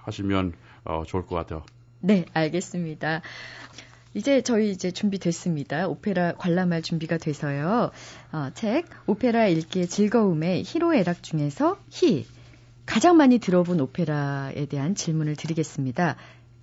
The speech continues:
Speaker 2: 피가로의 결혼. 정말 많이 들어봤거든요. 이 피가로의 결혼은 음악 시험에도 많이 나와서 모차르트 작품이라는 건 알겠어요.
Speaker 1: 네.
Speaker 2: 여기서 피가로는 어떤 사람이었나요?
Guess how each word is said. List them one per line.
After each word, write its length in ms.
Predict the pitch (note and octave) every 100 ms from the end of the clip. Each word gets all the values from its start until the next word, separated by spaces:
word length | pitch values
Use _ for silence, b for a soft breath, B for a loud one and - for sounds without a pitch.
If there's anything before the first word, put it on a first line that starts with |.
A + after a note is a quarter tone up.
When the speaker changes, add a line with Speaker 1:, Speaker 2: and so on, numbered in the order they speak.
| - - -
Speaker 2:
피가로의 720 | - G4+ G4 F#4 B3 D#4 G4+
결혼. 640 | F3 D3+ C3+ B2 A2+ A#2 D3 - b b b b -
정말 320 | - G3+ D4+
많이 160 | A#3 D#3
들어봤거든요. 720 | D#3+ C#3+ C3+ C3+ B2 C#3+ B3 - - - -
이 260 | - F#3 F#3
피가로의 460 | - D4+ D#4+ C#4+ B3
결혼은 360 | F#3+ F3 D#3+
음악 460 | D#3+ A3 B3+ A3+ G#3+
시험에도 420 | - C#4+ C4 G#3+
많이 180 | D#3+ C#3+
나와서 300 | C#3+ C3 F3+
모차르트 580 | C#3+ F3 D#4 D#4+ - -
작품이라는 520 | E3 - G3+ E3+ D3+
건 100 | C#3+
알겠어요. 720 | A#2+ A#2 B2+ - B2 A#2+ A#2 - -
Speaker 1:
네. 240 | E2 D#2 -
Speaker 2:
여기서 180 | G#3 A#3
피가로는 520 | - D#4 F#4+ F#4+ D#4 B3+
어떤 240 | C3+ F3+ F#3+
사람이었나요? 840 | F3+ D3 B2+ A#2+ A#2 C3+ G#3+